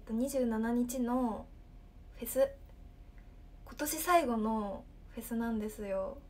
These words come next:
フェス、あの、今年最後のフェスじゃなくて、<laughs> 今年最後の、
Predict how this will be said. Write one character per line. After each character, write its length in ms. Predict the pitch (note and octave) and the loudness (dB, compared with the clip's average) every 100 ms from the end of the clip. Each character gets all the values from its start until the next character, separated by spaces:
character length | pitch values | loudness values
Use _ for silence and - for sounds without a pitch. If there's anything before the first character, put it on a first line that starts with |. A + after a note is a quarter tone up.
| - | -14
フ 80 | - | -12
ェ 20 | |
ス、 100 | B3 - - - | -12 -14 -14 -10
あ 60 | |
の、 160 | G3+ G#3+ - - - - - - - - - - | -8 -8 -12 -16 -18 -18 -18 -18 -18 -18 -18 -16
今 100 | - | -10
年 240 | E4 F4 F4 | -4 -2 6
最 200 | G#4+ E4 | 8 8
後 100 | A3 | 6
の 80 | |
フ 80 | G#3+ | 2
ェ 40 | A3+ | 0
ス 80 | |
じ 60 | A#3+ | 0
ゃ 60 | G#3+ | 2
な 100 | A3 | 0
く 80 | |
て、 140 | - G4 F4 G4 - | 2 4 6 4 2
<laughs> 240 | - - - | -10 -10 -10
今 100 | C4 | -2
年 160 | F4 F4+ | 0 2
最 300 | - A4 G4 | 8 10 10
後 140 | D#4+ | 6
の、 400 | E4 A4+ A4 - | 4 6 8 6